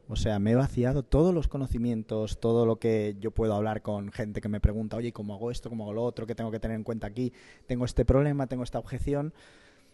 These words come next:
Es básicamente todo ese con-, todo ese conocimiento lo he querido volcar en un libro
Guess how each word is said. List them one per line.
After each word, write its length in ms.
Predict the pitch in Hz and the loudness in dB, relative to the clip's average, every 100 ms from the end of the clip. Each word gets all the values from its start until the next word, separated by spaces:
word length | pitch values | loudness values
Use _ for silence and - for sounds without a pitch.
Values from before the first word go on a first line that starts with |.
| _ _ _ _ - | _ _ _ _ 0
Es 420 | 190 - - - - _ _ _ _ 113 117 - | 4 4 4 -4 -14 _ _ _ _ -20 -14 0
básicamente 480 | 165 190 175 170 151 | 4 4 2 -4 0
todo 240 | 190 190 | 2 4
ese 120 | 156 | 2
con-, 200 | 156 147 - | 0 -4 0
todo 200 | - 170 | 4 6
ese 120 | 165 - | 6 4
conocimiento 680 | 160 151 196 220 202 180 139 | 2 0 0 0 0 0 2
lo 100 | 135 | 2
he 20 | |
querido 240 | 113 107 | 4 0
volcar 260 | 98 98 92 | 0 -4 -10
en 100 | 92 | -10
un 140 | 95 | -8
libro 280 | 98 101 92 | -8 -8 -10